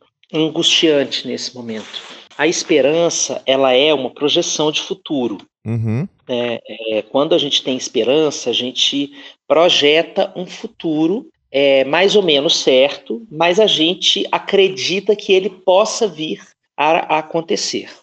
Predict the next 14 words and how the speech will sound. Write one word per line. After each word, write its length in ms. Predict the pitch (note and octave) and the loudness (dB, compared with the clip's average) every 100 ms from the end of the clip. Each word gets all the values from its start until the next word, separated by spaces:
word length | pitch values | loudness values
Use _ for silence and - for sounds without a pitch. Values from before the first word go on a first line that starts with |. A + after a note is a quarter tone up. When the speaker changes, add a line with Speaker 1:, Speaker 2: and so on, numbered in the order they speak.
| - | -20
Speaker 1:
Então, 560 | C3 - E3+ F#3+ C#3+ - | -20 0 2 4 0 -2
nesse 400 | D#3 G#3+ - E3+ | 0 0 0 -2
momento 500 | D#3+ C3+ C3+ B2+ - | -2 0 -2 -4 -8
que 100 | - | -12
o 40 | |
Brasil 340 | - A#2 G#2+ A2+ | -4 -2 -2 -6
tá 100 | A2 | -6
vivendo, 680 | G#2+ G2 C#3 E3+ C3+ F#2+ - - - _ - | -8 -6 -2 0 -2 -6 -18 -20 -20 _ -2
é 100 | C#3 | -2
difícil 680 | - - - G#3 A3 - C#3+ | -2 -6 -6 -4 -4 -4 -4
que 140 | - | 2
essa 200 | C#3+ C#3 | 2 2
esperança 640 | D3 - C3 A#2+ A#2 - A#2 | -4 -2 0 0 -4 -6 -8
esteja, 800 | - - A#2+ A#2+ A#2+ A#2 G#2+ | -6 -4 -2 -2 -2 -4 -6